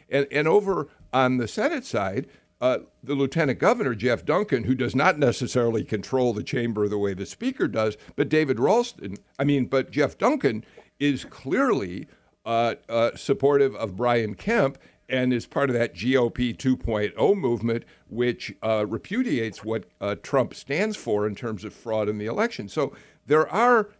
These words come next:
influences that could, uh, have a big impact on the legislation that comes forward.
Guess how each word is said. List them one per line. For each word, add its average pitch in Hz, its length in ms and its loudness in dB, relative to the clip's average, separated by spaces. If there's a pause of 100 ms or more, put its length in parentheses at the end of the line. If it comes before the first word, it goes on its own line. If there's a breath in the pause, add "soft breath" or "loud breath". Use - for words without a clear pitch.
influences 147 800 0
that 117 220 -2
could, 170 500 0 (320 soft breath)
uh, 110 180 0
have 117 240 0
a 113 40 -2
big 135 280 -2
impact 131 500 -4
on 110 520 -4
the 104 180 -10
legislation 104 760 -8
that 92 140 -18
comes 90 240 -16
forward. - 460 -16